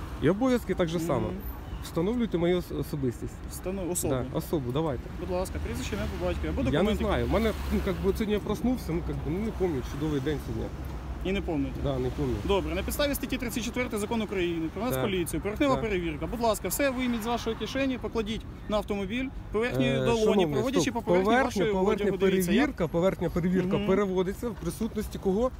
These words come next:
Speaker 1: Свідків. Будь ласка,
Speaker 2: Ні.
Speaker 1: двох свідків?
Speaker 2: Ні.
Speaker 1: Як це ні?
Speaker 2: Ви мені про це, будь ласка, не
Speaker 1: Хорошо,
Speaker 2: розказуйте.
Speaker 1: як,
Speaker 2: Це не
Speaker 1: як?
Speaker 2: обшук, я
Speaker 1: А
Speaker 2: самостійно
Speaker 1: що це
Speaker 2: нічого
Speaker 1: таке?
Speaker 2: вас не вилучаю, це поверхнева перевірка.
Speaker 1: Ну,
Speaker 2: Ви
Speaker 1: будь
Speaker 2: самостійно
Speaker 1: ласка.
Speaker 2: мені показуєте, що в ваших кишенях, на-, наявність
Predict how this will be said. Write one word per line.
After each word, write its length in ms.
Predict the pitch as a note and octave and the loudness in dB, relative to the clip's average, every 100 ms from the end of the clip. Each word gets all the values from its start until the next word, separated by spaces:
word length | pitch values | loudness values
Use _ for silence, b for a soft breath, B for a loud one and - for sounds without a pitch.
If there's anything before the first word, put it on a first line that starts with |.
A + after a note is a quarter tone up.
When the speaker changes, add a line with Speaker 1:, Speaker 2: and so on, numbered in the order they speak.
| - | -6
Speaker 1:
Свідків. 320 | F#3+ F3+ D3 | -2 -2 -4
Будь 100 | C3 | -4
ласка, 160 | E3+ G#3+ | 0 0
Speaker 2:
Ні. 60 | - | 0
Speaker 1:
двох 180 | E3 A3+ | 0 -2
свідків? 420 | - A#3+ - D3+ | 0 -2 0 -2
Speaker 2:
Ні. 240 | G3 G#3 G3 | 0 -2 0
Speaker 1:
Як 240 | E3 E3+ | 2 2
це 80 | - | 0
ні? 160 | D#3 B2 D3+ | -2 -2 0
Speaker 2:
Ви 100 | A#3+ | 2
мені 200 | C#4 C#4 | 2 2
про 180 | G3 C4+ | -2 -2
це, 120 | C4+ | -2
будь 120 | A#3 | 2
ласка, 240 | B3+ B3 B3 | 0 2 2
не 60 | |
Speaker 1:
Хорошо, 200 | F#3+ A#3 C#4+ | 4 4 2
Speaker 2:
розказуйте. 280 | G#3 B3+ A#3+ | 4 4 2
Speaker 1:
як, 60 | |
Speaker 2:
Це 100 | - | 2
не 100 | C4+ | 4
Speaker 1:
як? 120 | A#3 C4 | 4 4
Speaker 2:
обшук, 400 | D4+ - C4+ G#3 | 2 2 0 2
я 100 | A3 | 0
Speaker 1:
А 20 | |
Speaker 2:
самостійно 360 | C#4+ C#4+ B3+ C#4+ | 4 4 4 2
Speaker 1:
що 60 | C#4 | 4
це 60 | |
Speaker 2:
нічого 160 | C4 C4+ | 4 2
Speaker 1:
таке? 40 | |
Speaker 2:
вас 120 | B3 | 0
не 60 | B3 | 0
вилучаю, 360 | B3 A#3+ B3+ A3 | -2 -2 0 -2
це 80 | |
поверхнева 440 | F3+ A3 G#3+ B3+ B3 | -2 -2 0 0 0
перевірка. 440 | A#3+ A#3+ A#3 - - | 0 0 -2 -4 -4
Speaker 1:
Ну, 60 | C#3 - | -4 0
Speaker 2:
Ви 60 | |
Speaker 1:
будь 100 | G#3 | 2
Speaker 2:
самостійно 380 | C#4 C#4 G#3 C#4 | 4 4 6 4
Speaker 1:
ласка. 100 | A#3+ | 4
Speaker 2:
мені 160 | A#3+ A#3+ | 2 2
показуєте, 480 | B3 A#3+ G#3 G3 G#3 | 2 4 4 2 0
що 120 | D4+ | 2
в 40 | |
ваших 200 | C#4+ C#4+ | 2 0
кишенях, 460 | B3 B3 A3+ G#3 - | -2 0 0 0 0
на-, 140 | C4 B3+ B3+ | 0 2 2
наявність 560 | A#3+ A#3+ A3 F#3 E3 | 2 4 4 4 0